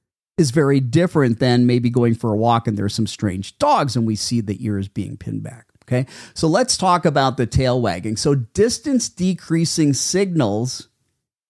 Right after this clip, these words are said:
that we talked about before, a gentle, relaxed tail wag can indicate a friendly and non-threatening demeanor, signaling a desire to decrease the distance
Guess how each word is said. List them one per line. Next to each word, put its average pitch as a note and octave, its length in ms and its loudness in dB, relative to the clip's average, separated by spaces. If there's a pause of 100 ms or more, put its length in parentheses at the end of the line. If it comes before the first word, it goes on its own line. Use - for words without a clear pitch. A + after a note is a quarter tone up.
(120)
that A#2 120 2
we A#2 100 0
talked F3+ 460 0
about G2+ 480 -2
before, B2+ 840 -2 (1300)
a C3 80 2
gentle, F#3 680 0
relaxed D3+ 680 -2
tail D#3+ 340 0
wag G#2 320 0
can A#2+ 280 -2
indicate C#3+ 640 0
a A2 60 -4
friendly B2+ 680 0
and A#2 180 4
non-threatening G#2+ 920 -4
demeanor, A2 500 0 (240)
signaling F#3+ 760 0
a A2+ 40 0
desire B2 520 -2
to A#2 180 -6
decrease C3+ 720 -2
the A2+ 200 -8
distance A#2 920 -2